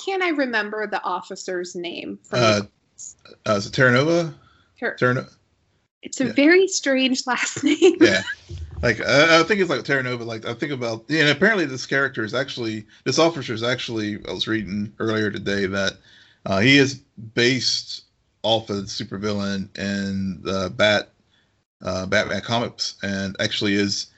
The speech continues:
Speaker 2: uh, Luke, Luke Fox's nemesis, um, when Luke becomes Batwing.
Speaker 1: Wow.
Speaker 2: Yeah.
Speaker 1: Oh.
Speaker 2: Yeah.
Speaker 1: Hmm.
Speaker 2: Yeah. Yeah.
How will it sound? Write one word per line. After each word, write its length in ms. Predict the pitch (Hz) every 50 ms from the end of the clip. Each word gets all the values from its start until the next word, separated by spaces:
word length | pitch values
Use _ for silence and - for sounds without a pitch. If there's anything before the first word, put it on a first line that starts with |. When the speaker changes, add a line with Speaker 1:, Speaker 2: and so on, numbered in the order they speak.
| _ _ _ _ -
Speaker 2:
uh, 340 | 104 101 101 101 101 98 92
Luke, 220 | 98 110 110 101 - _ - - _ _ _ _ _ -
Luke 200 | 117 123 131 - - _ _ _ _ _ _ _ _ _ _
Fox's 920 | - 120 120 131 - - - 131 117 107 104 101 98 92 - - - - -
nemesis, 760 | - 123 135 120 98 - 101 95 95 95 - - - - - _ _ -
um, 480 | 92 98 98 98 95 95 90 104 101 _ _
when 220 | 107 101 98 98
Luke 220 | 104 107 101 101 -
becomes 380 | 101 - - 98 98 98 - -
Batwing. 600 | - - - 107 92 - - 87 90 90 - - - _ _ _ _ _ _ _ _ _ _ _ _ _ _ _ _ _ _ _ _ _ _
Speaker 1:
Wow. 1160 | 220 226 226 240 262 302 359 392 381 370 339 311 269 233 214 208 196 185 - - - - - _ _ -
Speaker 2:
Yeah. 180 | - 98 - -
Speaker 1:
Oh. 1500 | 233 220 269 320 - _ - 523 554 554 554 554 539 539 539 523 480 480 440 403 392 392 311 269 254 226 202 190 190 196 196 - - - - - - - -
Speaker 2:
Yeah. 220 | - 107 98 - - 523 523 - _ _ _ 453
Speaker 1:
Hmm. 840 | 427 403 392 370 359 339 330 294 277 262 233 220 208 202 190 185 208 _ _ _ _ _ _ -
Speaker 2:
Yeah. 340 | 101 110 104 101 95 98 - - - _ - -
Yeah. 360 | 117 117 110 101 98 101 107